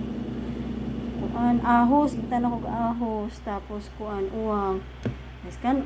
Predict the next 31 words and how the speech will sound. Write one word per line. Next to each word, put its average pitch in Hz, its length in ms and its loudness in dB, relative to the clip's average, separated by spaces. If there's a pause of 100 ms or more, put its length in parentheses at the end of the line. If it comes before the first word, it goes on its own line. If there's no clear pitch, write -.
unta, 262 320 2
magkinamot 233 560 2
ta 214 160 0
ani, 240 160 2
kay 214 160 -2
na-miss 214 320 0
na 285 160 2
ako 262 160 0
magkinamot 262 540 2 (180)
yun. 214 240 2 (960)
Lami 294 240 8
man 311 160 8
magkinamot, 285 560 4
ang 226 160 -2
sudan 233 400 -2
ay 202 80 -4
uwang. 185 400 -2 (1900)
Guys, 202 560 2 (400)
nag-crave 254 480 2
kasi 202 320 0
ako. 202 480 0
Ay, 240 160 2
ang 196 80 2
mahal 220 320 2
kayong 226 320 -2
uwang 226 160 4
diri 226 320 2
ba? 202 240 2 (800)
Pila 277 160 6
ka 349 80 2
buok? 285 560 6